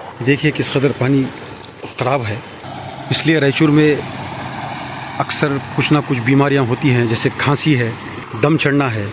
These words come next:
खारिश, खुजली वगैरह। उसके अलावा और भी बहुत से बीमारियां हैं, क्योंकि जब पानी साफ़ पीने को नहीं मिलेगा,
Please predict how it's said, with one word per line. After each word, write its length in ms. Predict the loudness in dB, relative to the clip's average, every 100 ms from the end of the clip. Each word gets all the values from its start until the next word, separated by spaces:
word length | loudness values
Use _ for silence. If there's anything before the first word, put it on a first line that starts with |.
| -10 -8 0
खारिश, 340 | 2 2 -2 -4
खुजली 300 | -4 0 4
वगैरह। 360 | 4 4 2 0 -6 -14 -10 -4
उसके 160 | 2
अलावा 220 | 4 6
और 160 | 6 6
भी 80 | 2
बहुत 240 | 2 0 2
से 220 | 4 4 4 -4 -16 -20 -20 -20 -10 -4
बीमारियां 440 | 2 4 4 2
हैं, 140 | -2 -6 -10 -6
क्योंकि 180 | 0 2
जब 200 | 2 2
पानी 220 | 0 2 0
साफ़ 340 | 2 0 0 -4 -14 -16 -18 -8 0
पीने 180 | 2
को 120 | 4 4
नहीं 120 | 4
मिलेगा, 340 | 4 2 0